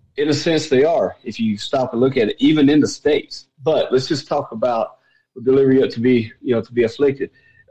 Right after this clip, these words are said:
Um, and, and I, I've got pulled up New King James Version, it's, and it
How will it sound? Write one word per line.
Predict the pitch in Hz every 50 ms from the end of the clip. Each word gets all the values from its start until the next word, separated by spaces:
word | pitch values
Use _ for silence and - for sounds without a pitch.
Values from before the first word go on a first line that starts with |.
| -
Um, | - - - - - 539 - - - - _ _ 139
and, | 156 -
and | - 165 175
I, | 175 196 175 - 156
I've | 180 180 180
got | 190 - - - -
pulled | 160 135 123
up | 123 120 - -
New | 127 127 123 139 147 135
King | - - 147 139 131 117
James | 113 131 131 127 117
Version, | 110 123 131 131 135 139 139 131 127
it's, | 117 - - -
and | - - 113 123
it | 131 - - _